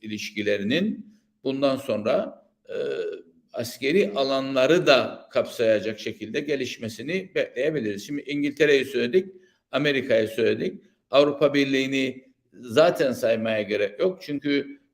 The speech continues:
Kıbrıs Rum tarafı bütün Kıbrıs adına, e, tek yanlı olarak haksızca, bunları da eklemeliyim, A B üyesi olduğu için, A B organlarında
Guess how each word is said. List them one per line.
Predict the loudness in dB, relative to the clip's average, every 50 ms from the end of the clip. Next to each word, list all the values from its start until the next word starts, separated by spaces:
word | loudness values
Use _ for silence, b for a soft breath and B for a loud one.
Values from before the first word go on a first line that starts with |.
| _ _
Kıbrıs | -4 -4 -4 -6 -8 -8 -6 -6
Rum | -6 -6 -2 0
tarafı | 0 2 2 2 2 0 -2 -4
bütün | -6 -6 -6 -8 -8 -4
Kıbrıs | -4 -6 -6 -6 -10 -12 -12 -14 _
adına, | -2 -2 0 0 0 2 2 2 2 0 -2 -6 -12 -18 _ _ _ _ _ _ _
e, | -4 -2 0 0 -2 2
tek | 2 2 2 2 2 2
yanlı | 2 2 2 4 6 6
olarak | 6 8 6 6 4 2 -2 -4 -2 0
haksızca, | -2 -2 -2 -2 -6 -2 -2 -2 0 2 2 2 2 2 0 -4 -6 -6
bunları | -6 -4 -2 0 0 0 0 -2
da | -2 -4 -4
eklemeliyim, | -10 -12 -12 _ -8 -6 -4 -4 -4 -4 -4 -4 -4 -4 -6 -8 -16 -20 _ _ _ _ _ _ _ _ _
A | 0 2
B | 4 2
üyesi | 2 2 0 0 2 2 0 -2 -6 -8 -6 -4
olduğu | -4 -2 -2 -2 0 2 2 4 4 2
için, | 0 0 -2 -2 -2 -2 -4 -6 -10 -16 -20 _ _ _ _ _ _ _ -2
A | 0 0 0 2 4
B | 4 6 6 4 4 4 2
organlarında | 4 4 4 4 2 2 2 2 2 2 4 4 2 0 2 2 2 2 2 2 0 -4 -8 -14